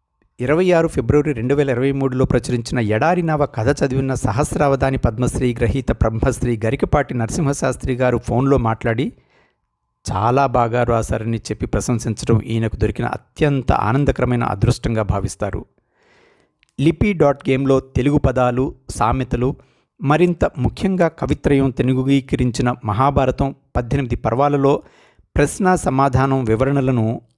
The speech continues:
అన్ని వయసుల వారికి అర్థమయ్యే రీతిలో సులభమైన తెలుగులో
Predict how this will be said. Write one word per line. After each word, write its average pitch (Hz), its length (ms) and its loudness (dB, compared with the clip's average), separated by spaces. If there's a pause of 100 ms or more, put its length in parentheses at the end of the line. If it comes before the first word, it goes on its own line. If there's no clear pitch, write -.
అన్ని 160 200 2
వయసుల 139 360 2
వారికి 131 480 0
అర్థమయ్యే 127 580 0
రీతిలో 117 420 2 (680)
సులభమైన 190 580 0
తెలుగులో 147 520 0